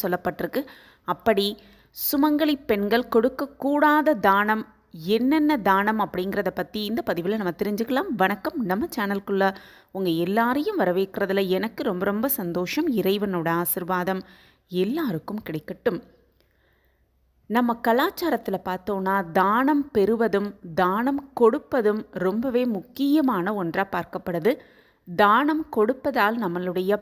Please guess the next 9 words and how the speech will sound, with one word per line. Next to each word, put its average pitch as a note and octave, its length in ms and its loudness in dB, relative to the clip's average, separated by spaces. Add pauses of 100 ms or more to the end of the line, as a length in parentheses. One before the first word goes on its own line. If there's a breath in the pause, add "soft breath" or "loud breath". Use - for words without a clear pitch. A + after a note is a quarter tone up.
(120)
பாவங்கள் B3+ 560 0
எல்லாம் F#3 340 0
விலகும் G#3 480 2
அப்படின்னும், E3+ 480 -2 (560 loud breath)
புண்ணியங்களை C4+ 680 2 (160)
சேர்த்து B3+ 420 0
கொள்ளலாம் F#3 600 0
அப்படின்னும், E3+ 460 -4 (360 soft breath)
மகாலட்சுமியின் A#3 1120 0